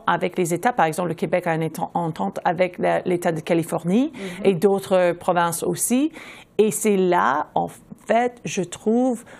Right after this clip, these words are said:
Speaker 1: que vraiment le leadership américain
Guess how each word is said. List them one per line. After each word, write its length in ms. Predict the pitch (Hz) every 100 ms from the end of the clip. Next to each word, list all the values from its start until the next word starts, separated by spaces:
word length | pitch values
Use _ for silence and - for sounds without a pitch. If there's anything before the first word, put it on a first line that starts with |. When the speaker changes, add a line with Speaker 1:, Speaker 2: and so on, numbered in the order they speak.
| - -
Speaker 1:
que 240 | 208 190
vraiment 520 | 170 156 190 220 226
le 100 | 208
leadership 920 | 180 170 208 180 180 - 226 254 247 - -
américain 920 | 185 180 180 175 - 202 196 226